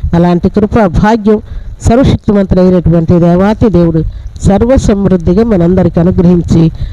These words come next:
ఆశీర్వదించునుగాక. ఆమేన్. ప్రార్థన.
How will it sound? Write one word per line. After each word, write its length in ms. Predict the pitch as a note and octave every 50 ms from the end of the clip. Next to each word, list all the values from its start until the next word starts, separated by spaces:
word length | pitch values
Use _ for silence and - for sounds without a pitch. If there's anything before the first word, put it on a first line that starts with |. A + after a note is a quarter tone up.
| - - - E3
ఆశీర్వదించునుగాక. 1200 | F3+ - - - G#3 G3+ G3 G3 G3 F#3+ F3 F3 E3 - - G#3 A3 A3+ G3+ E3+ D#3 - - - E3+ D#3+ D#3 D3 C3+ - - - - - - - - - - - - - F3+
ఆమేన్. 640 | F#3 G3 G#3 A3 A3+ A3+ A3+ A3+ A3 G3+ D3+ C3+ - - - - - - - - - - - - - - -
ప్రార్థన. 600 | F3 F#3 F#3+ G3 F#3+ F3 D#3 - E3+ D#3 C#3+